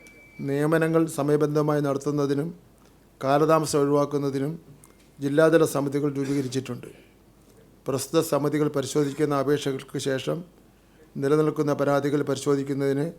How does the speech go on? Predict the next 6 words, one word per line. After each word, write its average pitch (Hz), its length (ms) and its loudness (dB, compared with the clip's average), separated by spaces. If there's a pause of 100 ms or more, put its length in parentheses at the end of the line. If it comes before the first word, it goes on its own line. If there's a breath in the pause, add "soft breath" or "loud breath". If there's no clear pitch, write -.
(440 soft breath)
സംസ്ഥാന 160 560 0
തലത്തിൽ 151 400 0
ദി-, 139 340 -4
നവംബർ 160 400 2 (120)
പത്തിന് 139 460 -2 (320)
അകം 131 240 -4